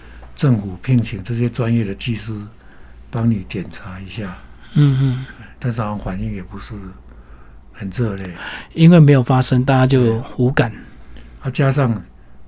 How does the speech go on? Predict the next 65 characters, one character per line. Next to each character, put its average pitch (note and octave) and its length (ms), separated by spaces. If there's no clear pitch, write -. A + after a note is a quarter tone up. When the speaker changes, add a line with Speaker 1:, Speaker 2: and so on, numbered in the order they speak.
Speaker 1:
检 G#2 160
查 A2 200
之 B2+ 160
后 A2+ 160
怎 - 100
么 E2 80
办？ - 920
<laughs> - 220
Speaker 2:
哦， C3 200
检 C#3 160
查 C3+ 140
之 D3+ 80
后 D#3+ 80
照 D#3+ 180
理 C3+ 100
要 C#3 120
拆， C#3 240
可 C3+ 100
是 C#3+ 140
你 C3 160
可 A#2+ 100
能 A#2+ 140
不 D3 80
想 B2 180
拆 B2 200
嘛， A#2 120
因 D3 80
为 D#3 60
还 D3+ 120
能 C3 180
住 C#3 160
嘛。 A2 200
Speaker 1:
对 A2+ 200
啊， F#2+ 60
对 F3 220
啊。 C#3 40
Speaker 2:
<laughs> - 180
拆 E3 200
了 E3+ 100
你 C#3+ 100
就 D#3 120
没 C#3+ 120
地 D3 160
方 C#3+ 120
用。 D3 80
Speaker 1:
你 D#3 40
想 C#3 140
拆， C#3+ 240
问 D3 100
题 B2+ 140
是 B2+ 300
别 A#2+ 100
人 A#2 140
也 G#2+ 100
不 A2+ 140
想， G2+ 180
不 B2 140
见 B2 160
得 A#2 40
要 A#2 140
拆 A2 220
啦。 G2 260
Speaker 2:
嗯， B2+ 240
嗯。 A#2 140
Speaker 1:
就 D#3+ 220